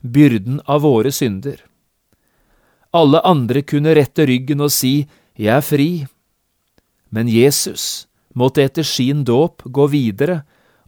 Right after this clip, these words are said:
og bære en tyngre byrde enn noe menneske i denne verden har båret. Og han bar den helt inn i sin egen død. På Golgata, da Jesus døde,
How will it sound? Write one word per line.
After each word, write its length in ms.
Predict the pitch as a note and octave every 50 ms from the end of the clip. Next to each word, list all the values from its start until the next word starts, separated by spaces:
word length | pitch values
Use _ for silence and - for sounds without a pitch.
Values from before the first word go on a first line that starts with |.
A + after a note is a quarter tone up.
| -
og 140 | C#3+ C#3 C#3
bære 320 | E3+ D#3 C3+ A2+ A2 A#2+ C#3
en 100 | D3 D3+ C#3+
tyngre 540 | - - - A2+ G#2+ A2 A#2+ C3 D3 D#3 D#3+ D3
byrde 440 | D3 C3+ A#2 G#2 G2 G2+ A#2 C3
enn 160 | C#3 C#3+ C#3+ C#3+
noe 380 | D#3 D3+ D3 C3 A2+ A2 C3 C#3
menneske 500 | D3 C#3+ A#2 G2+ F#2+ A2+ - - - C#3
i 60 | C3
denne 240 | B2+ A2+ F#2+ G2 A#2+
verden 300 | G#2+ F#2+ F#2 G2+ A2 A#2+
har 100 | A#2 A#2+
båret. 540 | A#2 A2 G2 F#2+ A2 A#2 - _ - - - - _ _ _ _ _ _ _ _ _ _ _ _ _ _
Og 160 | - G#2+ G#2+
han 160 | A#2 A#2+ A#2+
bar 300 | A2 A#2+ A2+ A#2 B2+ C#3
den 240 | E3 F3+ F#3 F#3+ G3 - _ _ _ _ _ _ _
helt 560 | - - A#2 B2 C3 C#3 C#3 - _ _ - - _ _ _ _
inn 240 | - A#2+ A2 A2+ A#2 - -
i 80 | A#2+
sin 240 | - - C3 B2 B2
egen 240 | G#2+ F#2+ A2 A2 A2
død. 380 | G2 G2+ G#2+ B2 C3 - - _ _ _ _ _ _ _ _ _ _ _ _ _ _ _ _ _ _ _ -
På 140 | - C3+ C3
Golgata, 680 | G#2+ A#2 A#2+ C3 C#3 C#3+ D#3+ D3+ D#3 - F3+ D3+ A2 - _ _ _ _ _ _ _ _ A#2+
da 140 | - C3 D3
Jesus 480 | C3 A#2 A2+ B2 C3 - - F3 - - -
døde, 460 | F3 D3+ A#2+ A2 B2 D3+ E3+ D3+ B2+